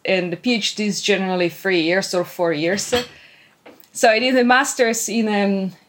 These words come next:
kind of international university, and we were asked to go abroad to do a thesis research,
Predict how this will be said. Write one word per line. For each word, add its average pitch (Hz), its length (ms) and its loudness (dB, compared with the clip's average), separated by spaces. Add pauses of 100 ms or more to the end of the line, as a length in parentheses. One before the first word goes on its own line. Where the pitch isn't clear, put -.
(160)
kind 220 140 -2
of 214 80 -2
international 202 960 2
university, 202 880 -2 (420)
and 196 260 2
we 214 120 0
were 214 180 2
asked 202 380 2
to 214 80 -6
go 190 180 2
abroad 180 540 2
to 185 80 -12
do 170 480 -4
a 160 160 0 (320)
thesis 214 500 -6
research, 349 720 -6